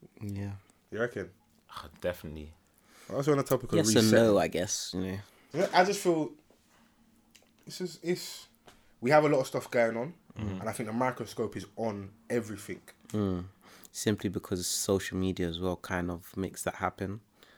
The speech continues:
Speaker 2: I don't think social media is any different last year than it is now, but I just think it's, we react to a lot more things, and race is playing a major part, so the conversation happening more, and
Speaker 3: Oh, yeah,
Speaker 2: everyone's
Speaker 3: there's a
Speaker 2: allowed
Speaker 3: lot
Speaker 2: to have
Speaker 3: more
Speaker 2: their opinion
Speaker 3: reaction.
Speaker 2: more.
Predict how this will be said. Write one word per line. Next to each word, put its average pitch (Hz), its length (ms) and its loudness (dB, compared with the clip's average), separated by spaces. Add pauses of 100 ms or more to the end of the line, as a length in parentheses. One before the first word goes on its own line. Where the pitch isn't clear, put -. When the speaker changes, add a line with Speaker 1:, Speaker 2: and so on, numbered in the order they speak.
Speaker 2:
I - 60 -2
don't 233 100 0
think 240 100 -4
social 202 240 2
media 175 120 2
is - 80 -2
any 143 140 2
different 127 340 -2
last 139 320 0
year 147 180 -4
than 127 100 -4
it 110 120 -4
is 107 120 -6
now, 120 300 -4 (420)
but - 100 -6
I 113 40 -2
just 110 160 -6
think 120 240 -6
it's, 101 280 -6 (1120)
we 120 140 0
react 117 360 2
to 117 60 -6
a - 20 -6
lot 104 160 -6
more 95 100 -8
things, 90 320 -12
and 101 320 -6
race 120 260 2
is 101 100 -12
playing 104 200 -8
a 101 60 -8
major 98 240 -10
part, 95 240 -8
so 95 180 -8 (400)
the 98 60 -12
conversation 110 560 -8
happening 98 260 -10
more, 92 260 -8
and 92 200 -8 (160)
Speaker 3:
Oh, 104 60 2
yeah, 104 80 6
Speaker 2:
everyone's 151 180 8
Speaker 3:
there's 147 100 8
a 147 40 10
Speaker 2:
allowed 139 60 10
Speaker 3:
lot 147 60 12
Speaker 2:
to 135 40 12
have 135 80 6
Speaker 3:
more 123 120 10
Speaker 2:
their 135 160 12
opinion 139 160 2
Speaker 3:
reaction. 101 120 -4
Speaker 2:
more. 87 80 -14